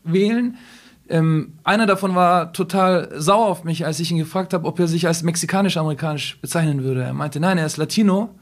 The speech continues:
Dann habe ich gesagt, ja, aber, äh, dein Vater ist doch mit deinen Großeltern nach, in die U S A gekommen, dann kannst du dich doch so bezeichnen. Und er meinte, nein, ich bin kein mexikanisch-amerikanischer Mensch, ich bin Latino.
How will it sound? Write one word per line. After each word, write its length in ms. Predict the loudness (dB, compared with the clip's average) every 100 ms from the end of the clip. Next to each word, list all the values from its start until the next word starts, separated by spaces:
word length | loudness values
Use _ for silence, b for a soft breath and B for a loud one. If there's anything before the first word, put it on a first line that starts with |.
| b b
Dann 100 | -6
habe 120 | -4
ich 120 | -4
gesagt, 300 | -4 -4 -4
ja, 140 | -2 0
aber, 320 | 2 0 -2 B B B B
äh, 360 | -4 -2 0 -2 -8 -6
dein 160 | -2 0
Vater 260 | 0 0 0
ist 140 | -2
doch 80 | -2
mit 160 | -2
deinen 140 | 0 0
Großeltern 520 | 0 -2 -6 -8 -8
nach, 220 | -8 -10 -14 -6
in 80 | -2
die 60 |
U 120 | -2 -2
S 120 | -4
A 60 | -4
gekommen, 260 | -4 -4
dann 100 | -6
kannst 220 | -6 -6
du 60 | -4
dich 100 | -4
doch 140 | -6
so 100 | -6
bezeichnen. 420 | -6 -6 -6 -6 -10 -14 -10
Und 100 | -6
er 80 |
meinte, 220 | -4 -2 0
nein, 180 | 0
ich 140 | 0 0
bin 100 | 0
kein 180 | 0 -2
mexikanisch-amerikanischer 1200 | -4 -6 -6 -6 -8 -8 -8 -6 -8 -6 -8 -8
Mensch, 300 | -6 -6 -6
ich 120 | -8
bin 140 | -6 -4
Latino. 520 | -2 2 2 2